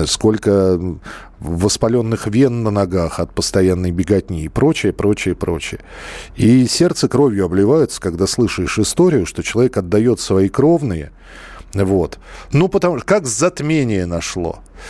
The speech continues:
Ну, опять же, вот, э, не хочу ни в чём обвинять Ивана, но, честное слово, слушайте,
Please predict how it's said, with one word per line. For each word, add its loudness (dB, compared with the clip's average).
Ну, 4
опять 2
же, -6
вот, 0
э, -4
не 2
хочу 2
ни 2
в -2
чём 2
обвинять 0
Ивана, 2
но, 0
честное 0
слово, 0
слушайте, -2